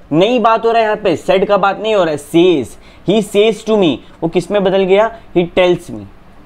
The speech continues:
Tells के जगह कुछ और भी चीज़ लगा सकते हैं, आगे हम लोग सीखेंगे, लेकिन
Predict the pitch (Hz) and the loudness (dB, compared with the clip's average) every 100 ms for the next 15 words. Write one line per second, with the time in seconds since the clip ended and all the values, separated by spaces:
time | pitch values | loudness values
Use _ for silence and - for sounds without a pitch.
0 | - - - - 202 226 214 226 226 214 | -20 -20 -20 -6 -2 -2 0 0 2 0
1 | 214 170 160 185 196 202 190 180 185 185 | -2 0 0 -2 -2 0 2 2 0 -4
2 | - 226 143 143 143 127 117 - 110 - | -2 0 2 0 0 -4 -6 -8 -12 -10
3 | 107 127 165 214 240 | -4 0 0 0 -4